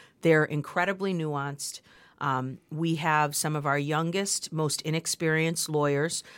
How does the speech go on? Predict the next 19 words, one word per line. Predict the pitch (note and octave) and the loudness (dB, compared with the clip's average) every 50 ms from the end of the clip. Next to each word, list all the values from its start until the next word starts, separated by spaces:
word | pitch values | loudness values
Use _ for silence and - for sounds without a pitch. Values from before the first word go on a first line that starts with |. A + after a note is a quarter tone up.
| - _ - | -20 _ -6
because | E3 D3+ - E3+ D3+ C#3 | -6 -4 -2 -2 -2 0
I'm | D#3+ C#3+ C#3+ C#3+ | 0 -2 -2 -4
proud | C#3+ - E3+ D3+ D3+ D#3 D#3+ D3+ | -2 2 4 4 6 4 4 0
to | - D#3+ | -2 -4
say | - - D#3+ D3 D3+ D3+ | -4 -2 -2 0 0 0
as | C#3+ C#3+ C#3 | -2 -2 -4
D | - D3+ D3 | -4 -4 -2
A's | C#3+ D3 D3 D3 C#3+ - - | -2 0 -2 -2 -2 -4 -4
offices, | - D3 C#3+ C#3 - C#3+ - - D#3 D3+ - | -4 -4 -4 -4 -6 -10 -8 -8 -10 -8 -8
we | E3 E3 | -8 -6
get | D#3+ F3+ F3 E3+ | -4 -4 -4 -4
to | - D#3 | -6 -6
hire | D3+ F3+ F3+ G3 F#3+ | -2 -2 0 0 -2
people | F#3 - E3 - - D3 C#3 | -4 -6 -8 -6 -4 -4 -2
right | C#3 C#3 C#3 D3+ D3+ | 0 2 2 2 2
out | D3+ D3 D3 | 0 -2 -2
of | D3 C#3+ | -2 -2
law | C#3+ C#3+ D3 D#3+ | -2 -2 -2 -4
school. | - - - - - - - | -6 -8 -10 -12 -14 -14 -16